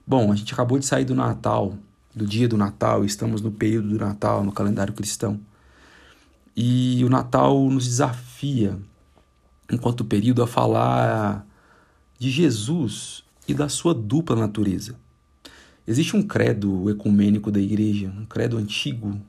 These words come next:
que é uma das balizas doutrinárias da igreja,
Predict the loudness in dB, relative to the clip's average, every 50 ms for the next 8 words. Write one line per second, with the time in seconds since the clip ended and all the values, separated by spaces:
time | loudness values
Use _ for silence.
0 | _ _ _ -8 -4 -2 -2 0 -2 -2 -2 -2 -2 -4 -4 -2 -2 -2 0 0
1 | 0 0 0 0 0 0 0 0 0 0 0 -2 -4 -2 0 0 2 2 2 2
2 | 0 -2 -2 -2 -2 -2 0 0 0 0 0 -2 -6 -10